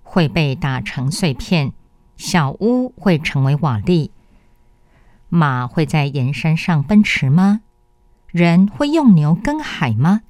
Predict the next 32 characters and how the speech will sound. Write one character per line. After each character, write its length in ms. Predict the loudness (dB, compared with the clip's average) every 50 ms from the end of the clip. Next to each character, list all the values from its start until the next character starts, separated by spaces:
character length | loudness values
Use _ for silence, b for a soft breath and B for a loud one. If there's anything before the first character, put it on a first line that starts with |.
| _ _ _ _ _ _ _ _ _ _ _ _ _ _ _ _ -2
然 200 | 0 2 4 4
而， 280 | 2 2 0 -2 -2 -4 -8 _ _ _ _ 2
你 100 | 2 4
们 100 | 4 2
使 220 | 0 -4 -4 -6
公 340 | -6 0 2 4 4 4 4
正 360 | 2 0 0 0 0 -2 -4 -6 -2
变 180 | 0 2 2 2
为 140 | 0 -4
毒 220 | -4 -4 -4 -6 -6
草， 420 | -6 -6 -4 -4 -2 -4 -4 -8 -16 _ _ _ _ _ _ _ -8
使 240 | -6 -2 -2 -2
公 300 | -2 0 0 -2 -2 -2
义 100 | -4 -4
的 120 | -4 -4 -4
果 260 | -4 -4 -4 -4 -4
子 360 | -6 -4 -4 -4 -4 -4 -8 _ _ _ -16 _
转 240 | -2 0 0 2 0
为 120 | 0 -2 -4
苦 300 | -6 -8 -6 -6 -6 -6
蒿。 400 | -4 0 2 2 2 2 0 -6 _ _ _ _ _ _ _ _ _ _ _ _ _ _ 2
你 80 | 4 6
们 120 | 6 6
对 200 | 4 2 2 2
罗 220 | 2 0 -2 -2 -2
底 200 | -2 -2 -4 -2
巴 320 | -2 -2 -2 -2 -2 -4 -8
幸 360 | -12 -8 0 2 2 2 2
灾 220 | 0 -2 -2 0
乐 200 | 0 0 -2 -2
祸， 420 | -4 -6 -4 -4 -2 -4 -4 -8 -14 -20 _ _ -12
说 480 | -10 -6 0 2 4 4 4 4 0